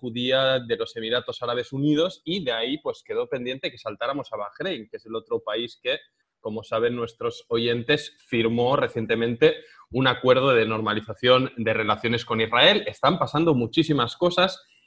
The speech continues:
Entre ellas es que el pasado domingo justo llegaba una Israel, una delegación conjunta israelí norteamericana a Manama para ratificar, de hecho, estos acuerdos de normalización de relaciones y poner en marcha,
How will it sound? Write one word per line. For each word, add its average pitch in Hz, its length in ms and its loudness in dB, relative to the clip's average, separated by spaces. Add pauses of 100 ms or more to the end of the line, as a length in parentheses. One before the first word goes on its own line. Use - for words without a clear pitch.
(260)
Entre 165 500 10
ellas 165 560 4
es 143 340 2
que 147 140 8
el 151 240 6
pasado 160 840 6 (100)
domingo 147 840 4
justo 156 400 2
llegaba 131 380 2
una 127 260 -4
Israel, 117 420 0 (160)
una 139 300 0
delegación 123 480 4
conjunta 127 540 -2
israelí 120 540 0
norteamericana 151 840 -4 (180)
a 175 100 0
Manama 151 600 -2 (720)
para 156 440 6
ratificar, 131 680 2
de 123 100 4
hecho, 117 180 -4
estos - 300 -8
acuerdos 120 480 -2
de 113 100 -4
normalización 113 560 -6
de 117 60 -2
relaciones 202 640 -2
y 226 160 -2
poner 127 260 -4
en 123 120 -4
marcha, 131 420 0